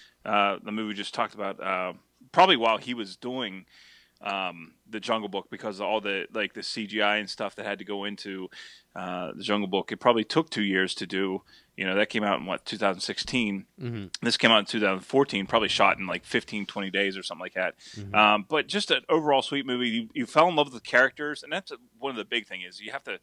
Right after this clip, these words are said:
Speaker 1: love the characters, love the premise, and, and, and, and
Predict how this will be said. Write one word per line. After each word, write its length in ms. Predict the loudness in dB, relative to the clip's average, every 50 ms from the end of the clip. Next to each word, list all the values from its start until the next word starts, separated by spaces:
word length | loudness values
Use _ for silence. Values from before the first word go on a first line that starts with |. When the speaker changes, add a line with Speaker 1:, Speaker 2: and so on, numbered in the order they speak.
| -14 -20 -20 -20 -20 _ -4
Speaker 1:
love 240 | 0 0 0 0 0
the 60 | -4
characters, 480 | -4 -2 -2 -2 -2 -4 -6 -12 -14 -10
love 200 | -6 -4 -4 -4
the 60 | -6
premise, 420 | -6 -4 -4 -4 -2 -4 -6 -8 -10
and, 160 | -14 -12 -8
and, 280 | -8 -6 -6 -6 -8 -10 -14 _ -20 -20 _ _ _ _ _ _
and, 140 | -6 -6 -6 -6 -10 -10 -10 _ _ _ _ _ _ _ _ _ _ -8 -8 -8 -10 -14 -14 -8 _
and 340 | 2 6 6 6 4 2 -2